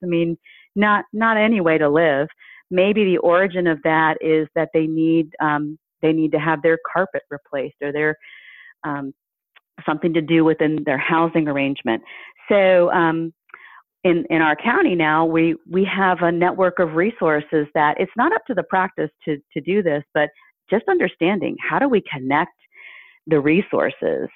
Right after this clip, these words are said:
and then how do we circle back and make sure that everyone is on the same page regarding what needs to happen and close the loop so that we can really address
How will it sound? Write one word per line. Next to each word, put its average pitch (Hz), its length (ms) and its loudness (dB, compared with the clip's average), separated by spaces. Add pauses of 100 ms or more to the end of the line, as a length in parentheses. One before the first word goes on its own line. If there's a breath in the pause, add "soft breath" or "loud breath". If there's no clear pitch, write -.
(120)
and 147 280 0
then 151 320 0 (500 loud breath)
how 180 160 0
do 185 80 2
we 165 240 2
circle 170 320 2
back 175 400 0
and 151 140 -2
make 151 160 0 (100)
sure 160 140 2
that 151 180 0
everyone 160 360 2
is 151 120 -2
on 156 140 0
the 147 160 -4
same 151 180 -2
page 165 460 -2
regarding 147 640 -2
what 143 340 -2
needs 156 280 -2 (120)
to 147 40 -4
happen 147 600 -4
and 143 180 -6
close 151 400 0
the 143 80 -4
loop 165 240 0 (100)
so 151 120 -6
that 143 180 -2
we 151 180 -2
can 147 220 -2 (380 loud breath)
really 240 380 4
address 185 340 2